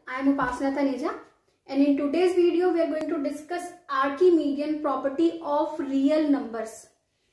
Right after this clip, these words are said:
Real numbers के ऊपर ये property क्या होती है,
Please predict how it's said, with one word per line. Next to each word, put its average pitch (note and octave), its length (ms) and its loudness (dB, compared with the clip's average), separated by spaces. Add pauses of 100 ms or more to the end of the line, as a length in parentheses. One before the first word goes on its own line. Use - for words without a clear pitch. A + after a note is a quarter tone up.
Real E4+ 380 4
numbers F4+ 420 2
के F4 160 -4
ऊपर E4 360 -2
ये F4 100 2
property D4+ 560 2 (180)
क्या C#4 160 2
होती E4 420 0
है, E4 160 -2